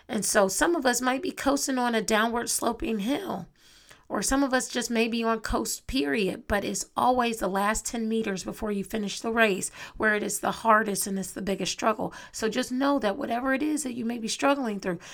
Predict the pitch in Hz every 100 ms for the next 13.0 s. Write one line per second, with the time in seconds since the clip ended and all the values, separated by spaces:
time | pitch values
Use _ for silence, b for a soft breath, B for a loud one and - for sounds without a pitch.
0 | B - - - - - 254 294 269 226
1 | - - 294 285 190 - _ _ b b
2 | b b - 226 262 269 240 - 269 262
3 | 226 - 285 262 214 185 240 269 240 -
4 | 262 269 - - - _ _ _ _ _
5 | _ _ _ - - _ _ _ _ _
6 | _ 233 - 233 233 240 - 208 214 -
7 | 226 233 233 208 190 190 185 - - 233
8 | 208 247 - - - - _ _ _ _
9 | _ 233 226 214 190 190 202 202 196 190
10 | 233 233 240 - - - - _ _ _
11 | _ _ _ - 233 214 233 208 202 190
12 | 208 190 196 202 185 - - - -